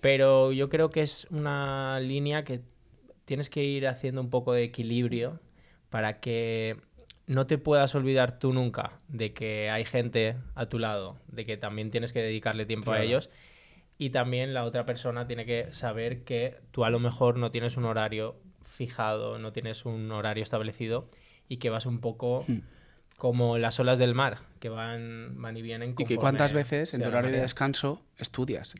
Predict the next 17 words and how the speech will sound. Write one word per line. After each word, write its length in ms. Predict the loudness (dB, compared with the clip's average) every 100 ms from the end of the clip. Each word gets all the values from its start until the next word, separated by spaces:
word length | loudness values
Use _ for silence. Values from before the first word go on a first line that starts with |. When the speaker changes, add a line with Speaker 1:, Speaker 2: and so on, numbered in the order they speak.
| -12
Speaker 3:
para 140 | -4 -2
mejorar. 340 | -2 -4 -6 -4
Speaker 1:
Ujú. 140 | -4 -4 -8 -14 -20
Speaker 3:
O 40 | -4
sea, 100 | 0
hay 60 |
muchas 220 | 2 2 2
veces 240 | 2 0
que 80 | 0
cuando 220 | 0 0
te 80 | 0
vas, 300 | 0 0 -4
que 160 | -6 -2
cuando 220 | 0 0
descansas 500 | 0 -2 -2 0 -2
dices, 360 | -4 -6 -10 -12
"Pf, 180 | -16